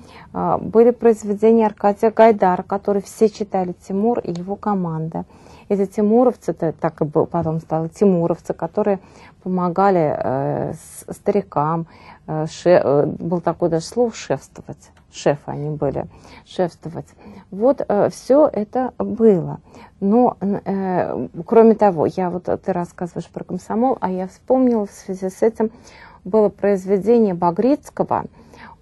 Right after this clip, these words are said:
о, а, м, с-, оно называлось "Смерть пионерки". И в этом произведении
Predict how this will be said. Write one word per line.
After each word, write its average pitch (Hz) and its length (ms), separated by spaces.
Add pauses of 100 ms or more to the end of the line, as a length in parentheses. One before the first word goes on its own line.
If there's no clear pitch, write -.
(120)
о, 240 360
а, 185 520
м, 180 640
с-, - 180
оно 175 480
называлось 196 500
"Смерть 202 380
пионерки". 226 640 (1120)
И 190 360
в 175 120
этом 220 260
произведении 208 800